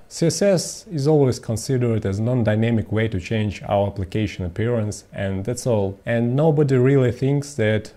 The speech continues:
C S S could potentially create some vital security holes. But it really can, and this is easier than we can imagine. And there is a recent disturbance about C S S security started with this repository, which is named C S S Keylogin.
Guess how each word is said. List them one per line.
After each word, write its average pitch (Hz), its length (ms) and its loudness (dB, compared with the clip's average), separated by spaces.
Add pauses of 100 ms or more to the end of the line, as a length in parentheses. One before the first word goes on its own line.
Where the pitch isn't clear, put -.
C - 200 -2
S 110 180 -4
S 131 280 0
could 113 400 -2 (180)
potentially 127 680 -2
create 117 440 0
some 95 300 -4
vital 117 380 0
security 107 580 -4
holes. - 560 -4 (120)
But 196 160 2
it 131 160 0
really 151 260 4
can, 127 480 0
and 101 200 -2
this 127 180 -2
is 113 200 -4 (100)
easier 120 400 2
than 104 300 0
we 113 120 4
can 113 240 -2
imagine. 92 600 -2 (340)
And 139 300 2
there 160 140 8
is - 160 2
a 151 80 8
recent 170 360 6
disturbance 143 680 4
about 120 320 4
C - 160 0
S - 180 0
S 147 120 2
security 127 640 2
started 147 420 0
with 117 240 2
this 131 240 0
repository, 101 920 2
which 113 120 -4
is 113 140 4
named 143 360 2
C - 140 -2
S 120 180 2
S 131 140 2
Keylogin. 104 800 2